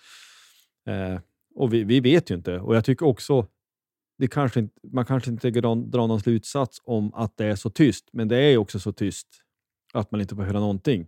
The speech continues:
Jag tänker att fanns det positiva nyheter att berätta om Olofsson så hade man kanske sagt det, att ja, men han börjar synas eller vad som är. Ja,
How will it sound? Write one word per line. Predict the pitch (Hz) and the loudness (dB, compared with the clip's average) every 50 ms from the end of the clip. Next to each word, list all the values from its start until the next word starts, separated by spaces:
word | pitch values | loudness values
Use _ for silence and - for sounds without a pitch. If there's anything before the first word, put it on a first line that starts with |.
| _ _ _ | _ _ _
Jag | - - 107 | -8 -8 -2
tänker | - 120 131 139 117 - 107 | 2 2 4 4 2 2 -2
att | 98 92 | -2 -2
fanns | - 120 123 120 110 | 0 0 0 0 0
det | - 110 | -2 -4
positiva | 95 110 117 104 - 101 - 107 101 95 98 | -4 -4 -4 -4 -4 -4 -2 -2 -2 0 -2
nyheter | 92 95 92 92 90 98 98 92 - 92 | -2 -2 -4 -4 -2 -2 -2 -2 -4 -4
att | 92 90 | -2 0
berätta | 107 127 139 135 - - | 2 0 0 0 -2 -2
om | 101 98 | 0 0
Olofsson | 95 90 87 85 95 90 | 0 -2 -2 -4 -4 -6
så | 85 95 | -4 -4
hade | 90 87 85 85 | -6 -6 -6 -8
man | 90 90 | -8 -8
kanske | 90 85 - 92 | -8 -8 -8 -4
sagt | 92 - 160 135 - _ | 0 0 0 0 0 _
det, | - 92 | -10 -10
att | 85 87 - | -10 -8 -6
ja, | 95 95 | -6 -4
men | 95 90 90 | -4 -4 -2
han | 101 131 135 131 123 123 113 104 98 92 90 90 90 87 85 90 | 0 2 2 2 2 0 -2 -2 -4 -4 -6 -8 -10 -10 -8 -4
börjar | 92 95 90 90 92 90 | -4 -4 -2 -2 -4 -6
synas | - - 92 87 90 90 82 85 - - | -6 -6 -6 -6 -8 -10 -10 -10 -8 -8
eller | 95 87 87 | -8 -6 -6
vad | 87 90 90 | -6 -8 -8
som | - 92 | -8 -10
är. | 90 85 85 - | -10 -10 -10 -8
Ja, | - 98 90 | -8 -8 -8